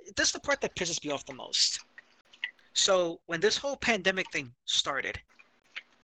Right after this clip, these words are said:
let's get one thing out of the way. The first thing, right-wingers, conservatives, libertarians, and big companies will say is,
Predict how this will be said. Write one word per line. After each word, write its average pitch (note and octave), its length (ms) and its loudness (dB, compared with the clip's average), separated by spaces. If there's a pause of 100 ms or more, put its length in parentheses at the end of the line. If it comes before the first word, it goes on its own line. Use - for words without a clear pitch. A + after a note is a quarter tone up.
(640)
let's G3 140 6
get G#3+ 160 8
one G3 100 2
thing F#3 100 2
out F3 60 6
of D#3 60 -2
the D3+ 60 0
way. B2 240 4
The D3 80 -10
first G#3 320 0
thing, G#3+ 220 -2 (320)
right-wingers, G3+ 800 2 (200)
conservatives, E3+ 720 -2 (240)
libertarians, F3 720 2
and C3 200 -2
big E3+ 180 -4
companies - 360 -6
will C#3 60 -8
say D3 280 4
is, A2+ 240 0